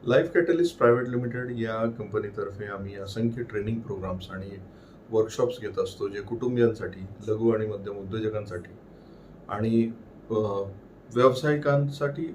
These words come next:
सुद्धा उपयोगाचे आहेत. समाजाच्याच एकंदरीत एका वर्गाचं भलं झालं पाहिजे, देश हा तिसऱ्या नंबरची इकॉनॉमी झाली पाहिजे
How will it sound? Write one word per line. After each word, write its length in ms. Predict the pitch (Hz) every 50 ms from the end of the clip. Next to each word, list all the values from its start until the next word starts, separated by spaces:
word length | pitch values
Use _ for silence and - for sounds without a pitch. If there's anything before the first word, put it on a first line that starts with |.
| - - -
सुद्धा 240 | - 123 117 127
उपयोगाचे 520 | 127 123 117 120 123 120 120 117 117 113 113
आहेत. 260 | 107 107 110 113 117 - - - - - - - - - - - - - -
समाजाच्याच 800 | - - 117 113 120 131 131 135 135 127 - 135 135 - - -
एकंदरीत 500 | - - - 110 110 110 110 107 113 110 - - - - - - - - - - - - - - - - -
एका 200 | - 113 113 117
वर्गाचं 500 | 117 113 107 110 110 113 110 - 123 117
भलं 220 | 113 113 117 131 127
झालं 220 | 120 110 101 101
पाहिजे, 340 | 95 98 92 90 - 98 92 - - - 95 95
देश 320 | 113 113 117 117 113 -
हा 220 | 113 113 113 113 113 110 - - -
तिसऱ्या 260 | 113 - 120 117 120
नंबरची 400 | 117 120 117 110 110 107 104 107
इकॉनॉमी 360 | 101 98 104 104 101 101 101
झाली 240 | 98 98 95 92 98
पाहिजे 320 | 98 98 92 90 87 92